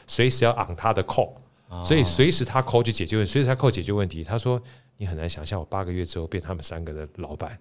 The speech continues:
Speaker 1: <laughs> 重点来了，他说：“你一定会想，”那时候跟我聊天儿，那时候他说：“你想想看，我一下变我们三个同学老板，为什么？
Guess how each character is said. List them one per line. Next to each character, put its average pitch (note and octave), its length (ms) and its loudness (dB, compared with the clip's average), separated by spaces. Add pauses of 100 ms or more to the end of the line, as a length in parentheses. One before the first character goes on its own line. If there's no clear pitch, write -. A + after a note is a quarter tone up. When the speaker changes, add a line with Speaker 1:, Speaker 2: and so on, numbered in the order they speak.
(120)
Speaker 1:
<laughs> - 1400 10 (1300)
重 D3 220 6
点 F#2 180 4
来 E2 200 -2
了， F2 200 2 (400)
他 F3 60 -2
说 F3 180 4 (140)
：“你 G#2+ 320 2
一 C3+ 80 0
定 E3+ 160 4
会 E3 100 6
想，” G#2 220 2
那 - 20 6
时 D#3 80 4
候 D#3 40 0
跟 C#3+ 80 4
我 F#2+ 40 6
聊 D#2+ 200 -2
天 - 260 -4
儿， D#2+ 160 -8
那 A#2+ 80 -2
时 G#2+ 80 -4
候 F2+ 80 -4
他 G2+ 180 -2
说 C#3 120 -2 (440)
：“你 G2+ 80 -10
想 B2+ 160 2
想 G2+ 80 2
看， F#2+ 240 0 (240)
我 G2+ 80 -4
一 G#2+ 60 0
下 C#3+ 140 0
变 C3 120 0
我 G2+ 40 0
们 E2+ 100 -2
三 A2+ 180 0
个 G#2 120 2
同 - 280 -6
学 F#2 160 -4
老 E2 140 0
板， F2 160 -4
为 G#2 140 2
什 E2 120 -4
么？ C#2+ 160 -10